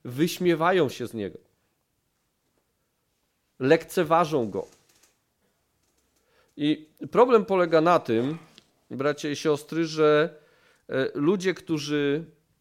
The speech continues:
e, odwracają się od tego, co mówi Bóg, odwracają się od faktów, które Bóg przekazuje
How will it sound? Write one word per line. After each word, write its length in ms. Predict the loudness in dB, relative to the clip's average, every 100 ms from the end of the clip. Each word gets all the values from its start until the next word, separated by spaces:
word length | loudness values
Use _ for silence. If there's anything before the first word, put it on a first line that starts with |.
| _ _ _ -20 -8
e, 60 | -2 0 2 0 -4 _ _ _ _ _ _ _ _ _ _ _ _ _ _ _ _ _ _ _ _ _ _ _ _ _ _ _ _ _ _ _ _ _
odwracają 840 | -4 0 0 0 0 2 4 2
się 480 | -2 -4 -2 -2 -8 -18 _ _ _ _ _ _ _ _ _ _ _ -2
od 400 | 0 0 -6 -18 -20 -20 _
tego, 300 | 2 4 0
co 220 | 2 0
mówi 260 | 0 -4 -6
Bóg, 340 | -8 -10 -18 _ _ _
odwracają 580 | -10 -4 -4 -2 -2 -2
się 180 | -2 -4
od 120 | -4
faktów, 460 | -4 -4 -4 -12 -10
które 300 | -8 -6 -6
Bóg 160 | -8
przekazuje 680 | -12 -10 -8 -8 -6 -8 -10